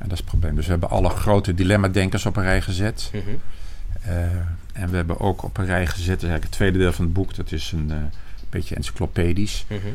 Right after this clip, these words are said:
Speaker 1: Eh, zeg maar, allerlei, eh, menselijke dilemma's, beroepsdilemma's en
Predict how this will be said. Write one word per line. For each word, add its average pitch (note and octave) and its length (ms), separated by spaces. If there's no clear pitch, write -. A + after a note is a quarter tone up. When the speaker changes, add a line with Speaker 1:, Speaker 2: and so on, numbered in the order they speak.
Speaker 1:
Eh, D#2 480
zeg - 180
maar, - 80
allerlei, E2+ 580
eh, - 100
menselijke F#2+ 480
dilemma's, F2 520
beroepsdilemma's E2+ 1040
en D#2 320